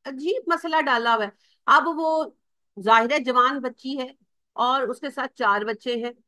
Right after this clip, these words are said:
अब कोई भी direct, यानी कि जिस बे-, बेटों से भी बात की तो वो कहते हैं कि भाई बच्चे तो हम रख लेंगे अम्मी, हम इस खातून की जिम्मेदारी कैसे उठा सकते,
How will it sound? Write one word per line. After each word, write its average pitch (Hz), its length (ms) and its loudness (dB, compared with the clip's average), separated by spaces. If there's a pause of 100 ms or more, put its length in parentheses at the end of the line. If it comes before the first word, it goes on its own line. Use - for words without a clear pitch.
(440)
अब 294 380 2 (100)
कोई 277 300 -2
भी 302 420 -4
direct, 247 360 0
यानी 262 180 -4
कि 294 140 -8
जिस 220 320 -8
बे-, 226 200 2
बेटों 214 360 0
से 311 100 -8
भी 277 100 -8
बात 240 300 -2
की 240 100 -14
तो 247 80 -2
वो 247 80 -2
कहते 247 240 -8
हैं 262 80 -10
कि 311 60 -12
भाई 269 160 -8
बच्चे 247 320 -4
तो 262 100 -6
हम 247 180 -2
रख 190 200 -4
लेंगे 180 260 2
अम्मी, 165 280 -4 (300)
हम 302 140 4
इस 311 120 -6
खातून 302 340 -2
की 415 120 4
जिम्मेदारी 285 360 2
कैसे 175 280 -2
उठा 156 200 -8
सकते, - 160 -18